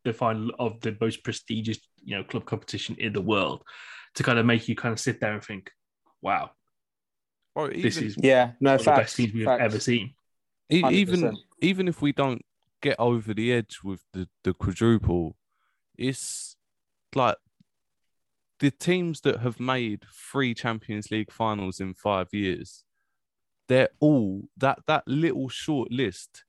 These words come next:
Speaker 2: is the list of the best teams in history.
Speaker 3: So Barca,
Speaker 2: You, you
Speaker 3: Madrid, right?
Speaker 2: Barca, Madrid, Ajax, old Milan.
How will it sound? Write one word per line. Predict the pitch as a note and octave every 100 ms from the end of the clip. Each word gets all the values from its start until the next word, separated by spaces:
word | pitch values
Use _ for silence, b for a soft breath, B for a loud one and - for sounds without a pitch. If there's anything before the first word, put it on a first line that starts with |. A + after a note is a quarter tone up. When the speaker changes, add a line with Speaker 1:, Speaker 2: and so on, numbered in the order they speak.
| _ -
Speaker 2:
is | B2 G#2+ -
the | G#2+
list | A#2 A#2 -
of | G2+ F#2+
the | G2+
best | G2 -
teams | G2+ F2+ - -
in | F#2
history. | F2+ E2+ - - F#2 _ _ _
Speaker 3:
So | - C#3
Barca, | C#3 B2+ A2
Speaker 2:
You, | B2
you |
Speaker 3:
Madrid, | A#2+ A#2 C3+ B2
right? | G#2+ A#2+ - _ _ _ -
Speaker 2:
Barca, | C3 B2+ - A#2+
Madrid, | A#2+ A2 A#2+ A2+ - - _ _ _ _ _ -
Ajax, | A2 G#2+ - - - - _
old | A2 A2 G2
Milan. | F#2+ F2+ E2+ E2